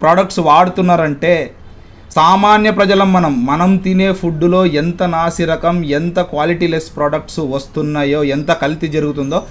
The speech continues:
ఒక్కసారి బాగా ఆలోచించండి. ఈ నిజంగా తిరుపతి లడ్డులో ఎవరైనా తప్పు చేసింటే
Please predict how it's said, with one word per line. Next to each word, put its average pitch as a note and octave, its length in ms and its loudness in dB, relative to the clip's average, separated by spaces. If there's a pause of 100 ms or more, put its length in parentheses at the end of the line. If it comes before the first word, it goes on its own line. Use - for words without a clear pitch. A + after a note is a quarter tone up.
(240)
ఒక్కసారి F3 460 2
బాగా D#3 300 4
ఆలోచించండి. D3 840 -2 (560)
ఈ G3+ 300 0
నిజంగా A3+ 680 4
తిరుపతి G3+ 480 2
లడ్డులో F#3+ 420 4
ఎవరైనా F3+ 460 4
తప్పు F3 300 -2
చేసింటే E3+ 720 0